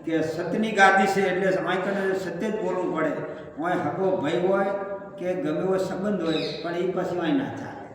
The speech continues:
અહીં તો સત્ય એટલે સત્ય, જે ગુનો એને જ દંડ, ગુનો કરે એને સજા હોવી જોઈએ.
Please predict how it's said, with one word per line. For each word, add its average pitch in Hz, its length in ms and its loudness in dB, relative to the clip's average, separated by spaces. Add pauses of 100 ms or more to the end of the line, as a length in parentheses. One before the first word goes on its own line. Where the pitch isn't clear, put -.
(460)
અહીં 190 200 -2
તો 185 60 0
સત્ય 190 420 -4
એટલે 196 260 0
સત્ય, 196 300 -2
જે 180 180 0
ગુનો 214 260 2
એને 202 300 4
જ - 60 -2
દંડ, 180 220 2 (680)
ગુનો 208 260 2
કરે 214 220 4
એને 208 180 2
સજા 185 280 0
હોવી 151 340 2
જોઈએ. 117 200 -4